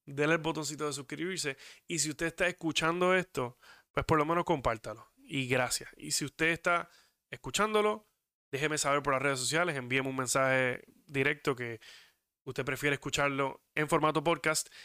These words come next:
Y si está viéndolo, pues escríbame también y déjeme saber que usted prefiere verlo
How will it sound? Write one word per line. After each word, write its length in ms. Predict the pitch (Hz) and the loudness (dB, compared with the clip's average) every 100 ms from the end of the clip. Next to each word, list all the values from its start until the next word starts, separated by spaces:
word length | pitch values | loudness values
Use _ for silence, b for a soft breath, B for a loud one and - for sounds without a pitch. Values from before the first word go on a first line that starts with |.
| B | B
Y 80 | 151 | -4
si 180 | 147 147 | 0 0
está 240 | 131 143 139 | 0 0 0
viéndolo, 580 | 147 190 156 127 135 _ B B | 2 2 2 2 0 _ B B
pues 160 | 131 131 | -4 -2
escríbame 400 | - 277 233 220 | 2 4 6 4
también 300 | 208 202 185 | 2 2 4
y 60 | |
déjeme 260 | 147 151 156 | 6 6 4
saber 260 | 147 160 | 4 4
que 140 | 143 139 | 2 0
usted 180 | 131 131 | 0 0
prefiere 380 | 135 - 139 | 0 2 2
verlo 400 | 131 135 127 123 | 4 4 4 0